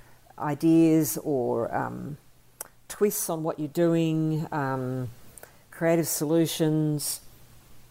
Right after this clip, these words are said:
And I think that comes from a really solid understanding of the client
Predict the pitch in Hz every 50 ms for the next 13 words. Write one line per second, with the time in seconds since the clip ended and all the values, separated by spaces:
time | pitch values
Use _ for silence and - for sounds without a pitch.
0 | - - - - 175 160 165 - - - 180 - 180 - - - - 190 196 202
1 | 208 214 196 - - 180 160 151 151 147 165 160 156 151 147 139 - - - 165
2 | 170 175 175 165 156 151 147 143 139 - - 160 147 147 151 147 143 139 131 113
3 | 131 135 - - - 147 147 147 139 135 135 135 -